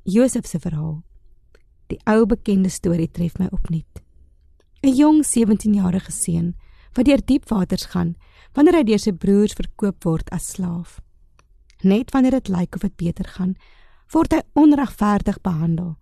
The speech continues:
en beland hy in die tronk. Dis hier waar die woorde my tref. Terwyl Josef daar in die tronk was, was die Here by hom en hy het Josef sy troue liefde laat ondervind.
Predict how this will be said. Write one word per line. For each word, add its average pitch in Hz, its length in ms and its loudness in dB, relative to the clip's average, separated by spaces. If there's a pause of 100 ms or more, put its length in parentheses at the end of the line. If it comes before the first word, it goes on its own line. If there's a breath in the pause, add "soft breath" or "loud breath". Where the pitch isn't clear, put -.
(200)
en 202 140 4
beland 180 360 2
hy 185 80 -2
in 160 60 -2
die 165 160 -6
tronk. 180 420 -10 (1040)
Dis - 180 -8
hier 247 200 0
waar 202 140 -2
die 190 140 -2
woorde 180 320 -2
my 175 280 -6
tref. - 360 -10 (880)
Terwyl 190 320 2
Josef 226 480 0
daar 233 220 0
in 233 80 2
die 247 140 -4
tronk 233 320 -2
was, 160 280 -8 (360)
was 208 140 -4
die 208 140 -2
Here 175 240 -2
by 170 180 -6
hom 180 220 -6 (640 soft breath)
en 214 140 4
hy 214 40 4
het 208 160 0
Josef 247 400 2
sy 196 220 -2
troue 240 360 2
liefde 180 400 -4
laat 180 220 -4
ondervind. 170 640 -6